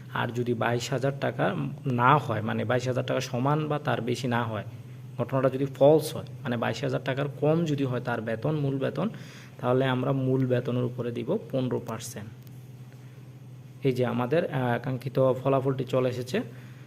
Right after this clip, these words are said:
তো আমরা অনেকেই চিন্তা ভাবনা করেছি যে হয়তো কাজ এখানে শেষ, না, আসলে কাজ এখানে শেষ হয় নাই, আরেকটি লজিক আমাদের বাকি রয়ে গেছে, এক হাজার পাঁচশত টাকা যেটা, সেটা আমরা প্রয়োগ করি নাই। এক্ষেত্রে বলা ছিল যে দশ পার্সেন্ট এবং পনেরো পার্সেন্ট হারে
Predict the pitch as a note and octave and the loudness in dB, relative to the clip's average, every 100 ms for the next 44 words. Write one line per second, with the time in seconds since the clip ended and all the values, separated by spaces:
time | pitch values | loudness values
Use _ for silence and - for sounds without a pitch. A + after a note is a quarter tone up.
0 | - - B2+ B2+ B2+ B2+ B2+ B2 B2 B2 | -12 -2 0 2 2 4 4 4 2 0
1 | C#3 C3 C3+ B2+ B2 B2+ B2+ B2 B2 C#3+ | 0 0 0 2 2 2 0 -2 -2 -2
2 | C3+ C3 A#2+ - - - - C#3 C3 C#3 | 0 0 0 -4 -10 -16 0 4 4 6
3 | C3 B2 A#2+ B2+ B2 B2 C3+ F3 - B2+ | 6 6 2 0 0 0 0 0 2 4
4 | B2 A2+ - C3+ C#3 C#3 B2+ C3 C3 C#3 | 4 4 0 -2 0 0 0 -2 -4 -2
5 | C#3 C3+ C#3+ D3+ B3+ - - - - - | -2 -2 0 0 0 -4 -14 -14 -14 -2
6 | D3 D3+ D#3 F3 C#3+ C3+ C#3+ C#3+ C3+ C#3 | 2 2 2 6 8 8 6 4 4 4
7 | C#3+ B2 B2+ C3+ C3 C#3 C3+ A#3+ C3+ B2+ | 4 4 4 4 4 4 2 2 4 2
8 | B2+ C3+ C3+ C3 - - C#3 C#3 C3 C3 | 0 0 2 2 0 -2 0 2 2 0
9 | A#2 E3 - D3 C#3+ C3+ B2+ D#3 C#3+ C#3+ | 0 -2 0 0 2 2 4 8 8 8
10 | C#3 B2+ A2 - - - - - - - | 6 6 2 -4 -12 -14 -14 -16 -10 -6
11 | C#3 C#3+ F3 C#3+ D3 D3 F3 F3 D#3+ D3 | -4 2 4 8 8 8 4 2 6 6
12 | C#3 C#3+ C#3+ D3+ - F3 E3 D#3+ D3+ D#3 | 6 4 2 0 0 2 2 0 2 4
13 | D3+ D3+ D3 D#3+ C#3+ C#3 C#3 C#3 | 4 4 2 0 0 4 4 4